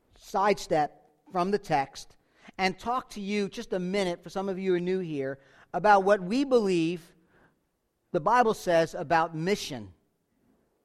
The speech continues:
The church of which Jesus is the head, he is the chief shepherd, Jesus is the senior pastor, is all about the mission,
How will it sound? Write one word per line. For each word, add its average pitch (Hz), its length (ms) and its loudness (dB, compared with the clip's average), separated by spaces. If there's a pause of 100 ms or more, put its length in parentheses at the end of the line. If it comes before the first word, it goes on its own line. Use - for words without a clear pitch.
(1400)
The 185 100 0
church 240 580 2
of 185 140 -4
which 196 280 0
Jesus 190 440 -6
is 180 220 -2
the 180 160 0
head, 160 300 0 (420)
he 202 260 2
is 202 140 4
the 175 120 -4
chief 196 360 -8
shepherd, 165 500 -2
Jesus 165 380 -10
is 185 240 -2
the 196 100 -14
senior 202 400 -6
pastor, 175 600 -8 (420)
is 185 160 0
all 220 240 6
about 208 460 4
the 185 60 -2
mission, 175 440 -2